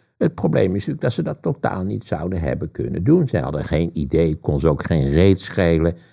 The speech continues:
Dit is, ja, daar is een Engelse term voor waar ik nu niet op kan komen, maar dit is symbooltaal,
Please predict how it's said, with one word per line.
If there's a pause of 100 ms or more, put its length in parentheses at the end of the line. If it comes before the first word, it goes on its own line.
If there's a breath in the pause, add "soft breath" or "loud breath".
(160 soft breath)
Dit
is, (440)
ja,
daar
is
een
Engelse
term
voor
waar
ik
nu
niet
op
kan
komen,
maar
dit
is
symbooltaal,